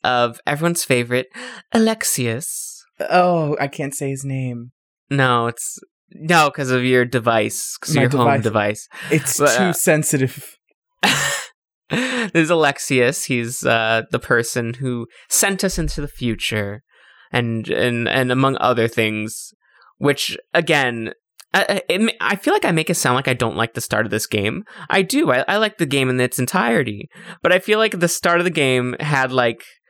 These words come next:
Speaker 1: the grand, like, breach narrative that we weren't too fond of.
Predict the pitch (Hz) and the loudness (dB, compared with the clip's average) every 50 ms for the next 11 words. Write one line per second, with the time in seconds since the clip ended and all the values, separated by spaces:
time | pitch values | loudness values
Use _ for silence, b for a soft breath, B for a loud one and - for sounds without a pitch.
0 | _ _ _ _ _ _ _ _ - 147 135 131 123 127 143 139 135 135 135 131 | _ _ _ _ _ _ _ _ 2 4 4 4 2 0 0 2 2 2 2 2
1 | 131 131 131 127 127 123 123 127 120 127 117 113 110 - - 135 131 131 135 139 | 2 2 0 0 -2 -4 -4 -2 0 0 0 0 -2 -8 -12 -10 -4 0 2 2
2 | 135 135 135 - - - 131 127 120 117 120 117 117 117 113 113 - 120 117 101 | 2 2 0 -2 -2 0 0 2 2 2 2 2 2 0 -2 0 0 -2 -2 -2
3 | - _ 95 - - - - - 131 123 120 117 107 101 - 123 113 - - 107 | -6 _ -20 -18 -18 -12 -4 0 2 2 4 2 0 0 -2 -6 -2 2 2 2
4 | 104 104 107 107 107 101 101 101 117 | 2 2 2 2 2 2 2 -2 -8